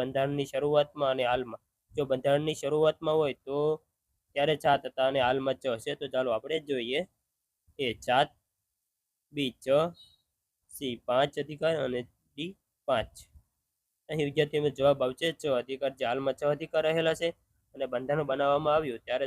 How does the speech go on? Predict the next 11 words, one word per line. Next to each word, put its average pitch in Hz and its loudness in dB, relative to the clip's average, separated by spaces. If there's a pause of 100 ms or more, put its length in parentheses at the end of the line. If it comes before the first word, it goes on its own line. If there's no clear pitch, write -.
સાત 135 0
હતા, 131 -8
જે 127 -8 (100)
મિલકતનો 139 -8 (100)
અધિકાર 147 -2
હતો 131 -6 (480)
તે 151 -6
રદ 135 -2
કરવામાં 117 -2
આવેલો 117 -4
છે. 160 -2